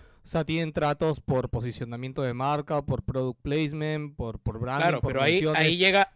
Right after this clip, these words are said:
Speaker 2: ahí llega la fiscalización, pues, pelado.
Speaker 1: Claro,
Speaker 2: Porque
Speaker 1: claro,
Speaker 2: la,
Speaker 1: sí, sí,
Speaker 2: eh,
Speaker 1: sí.
Speaker 2: la plataforma lo va a declarar y cuando yo, este, ponte, yo,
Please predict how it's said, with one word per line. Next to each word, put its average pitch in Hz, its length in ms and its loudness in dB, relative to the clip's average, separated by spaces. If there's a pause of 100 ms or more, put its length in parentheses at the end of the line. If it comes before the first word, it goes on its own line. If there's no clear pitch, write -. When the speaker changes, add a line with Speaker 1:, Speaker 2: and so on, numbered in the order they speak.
(140)
Speaker 2:
ahí 151 160 2
llega 180 220 4
la 170 100 2
fiscalización, 143 680 -8
pues, 127 140 -14
pelado. 110 220 -16 (320)
Speaker 1:
Claro, 151 180 -2
Speaker 2:
Porque 143 200 0
Speaker 1:
claro, 131 160 2
Speaker 2:
la, 123 60 0
Speaker 1:
sí, 170 120 0
sí, 151 100 -4
Speaker 2:
eh, 127 40 -4
Speaker 1:
sí. 170 160 4
Speaker 2:
la 151 120 6
plataforma 180 560 6
lo 156 100 6
va 160 100 8
a - 20 10
declarar 165 560 4 (460)
y 165 100 -4
cuando 147 340 0
yo, 180 880 6
este, 123 480 -6
ponte, 131 520 -4
yo, 175 580 4